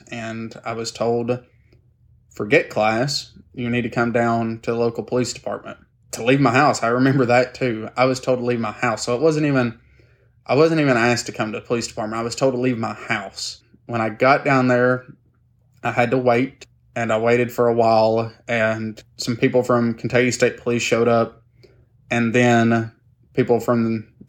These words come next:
uh, A T F showed up. And that's when I was told that there was a credible threat against my life.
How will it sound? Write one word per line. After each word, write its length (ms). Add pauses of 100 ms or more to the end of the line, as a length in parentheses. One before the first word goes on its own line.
uh, 380
A 100
T 180
F 140
showed 240
up. 220 (920)
And 460 (760)
that's 440
when 140
I 100
was 240
told 300
that 120
there 140
was 180
a 60
credible 420
threat 260
against 320
my 100
life. 500